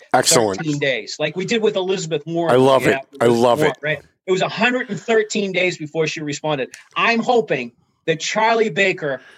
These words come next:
Speaker 2: won't be just like Elizabeth Warren in this, 'cause he's a lot like her in a lot of other things.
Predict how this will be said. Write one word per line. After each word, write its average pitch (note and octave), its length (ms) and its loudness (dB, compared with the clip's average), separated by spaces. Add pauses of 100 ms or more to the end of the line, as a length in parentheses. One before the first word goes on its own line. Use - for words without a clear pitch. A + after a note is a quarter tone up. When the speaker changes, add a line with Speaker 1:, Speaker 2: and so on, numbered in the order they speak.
(100)
Speaker 2:
won't G3+ 320 2
be G3+ 140 -4
just - 440 0
like F#3 180 0
Elizabeth D#3 500 -2
Warren D3+ 440 -2
in D3 160 -4
this, E3+ 480 0 (520)
'cause D#3+ 140 -2
he's D#3 140 -4
a E3 40 0
lot E3+ 220 2
like E3 200 2
her D3+ 100 -4
in D3 60 -2
a C#3+ 60 -2
lot D#3 160 0
of D3+ 80 0
other G3+ 180 2
things. C3 420 -4